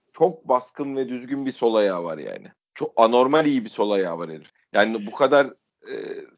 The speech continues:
şey sağa artık ba-, ayağını basmak için kullanıyor gibi. Yani yürümek için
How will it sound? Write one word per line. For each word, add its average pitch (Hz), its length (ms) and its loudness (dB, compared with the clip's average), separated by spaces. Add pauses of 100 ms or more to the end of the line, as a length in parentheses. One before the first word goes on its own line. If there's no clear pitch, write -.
(120)
şey 110 240 -4
sağa 117 420 4
artık 127 220 -2
ba-, 131 240 0
ayağını 120 500 0
basmak 127 340 -4
için - 160 -18
kullanıyor 101 420 -10
gibi. 95 320 -8
Yani 101 260 -8
yürümek 113 340 0
için - 280 -12